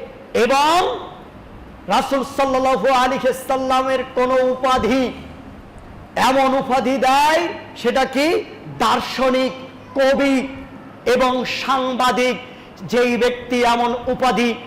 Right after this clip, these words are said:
রাসূলের প্রতি পেশ করে, এমন উপাধি দেয়, সেই ব্যক্তি রাসূলের নবুয়তকে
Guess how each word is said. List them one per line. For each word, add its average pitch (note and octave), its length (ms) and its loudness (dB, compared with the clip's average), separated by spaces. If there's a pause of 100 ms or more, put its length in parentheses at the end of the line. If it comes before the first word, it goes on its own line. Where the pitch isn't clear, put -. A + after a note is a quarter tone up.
(160)
রাসূলের A3+ 640 0
প্রতি A#3+ 200 -2 (140)
পেশ A#3 320 0
করে, A#3 560 2
এমন A3+ 460 2
উপাধি A3+ 420 0
দেয়, E4+ 500 4 (300)
সেই A3+ 320 0
ব্যক্তি A#3 480 -2
রাসূলের A3 640 -2
নবুয়তকে G#3 680 -2